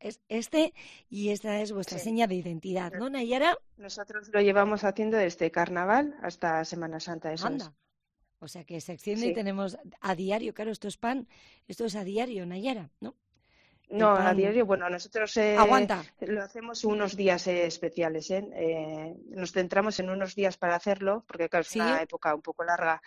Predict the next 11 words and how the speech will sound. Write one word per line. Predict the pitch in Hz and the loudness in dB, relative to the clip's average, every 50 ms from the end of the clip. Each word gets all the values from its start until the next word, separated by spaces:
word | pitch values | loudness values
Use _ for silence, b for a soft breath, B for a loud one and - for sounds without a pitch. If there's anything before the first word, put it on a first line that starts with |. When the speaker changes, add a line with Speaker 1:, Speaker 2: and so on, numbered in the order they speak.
| B B B B B - | B B B B B -4
Speaker 2:
y | 208 190 180 170 170 165 | 0 0 2 2 2 2
Speaker 1:
Claro. | 160 160 165 165 160 160 | 2 2 2 0 2 2
Speaker 2:
a | 165 170 | 4 4
veces | 170 170 160 180 175 | 4 2 0 -4 -6
bajo | 180 180 180 170 - 190 - | -2 0 -2 -2 -2 -4 0
pedido | - 180 175 180 190 196 214 226 214 | 2 2 4 4 4 4 4 4 2
los | 180 - 170 | 2 0 -4
hacemos. | 151 - 170 160 156 151 151 - - _ _ _ _ _ _ _ _ _ _ _ _ | -2 -2 -2 -4 -4 -6 -10 -10 -14 _ _ _ _ _ _ _ _ _ _ _ _
Speaker 1:
Eso | - 180 180 170 160 - - 165 | -12 -10 -10 -10 -10 -12 -12 -14
es, | 165 175 156 160 | -14 -14 -14 -16
va, | 180 | -16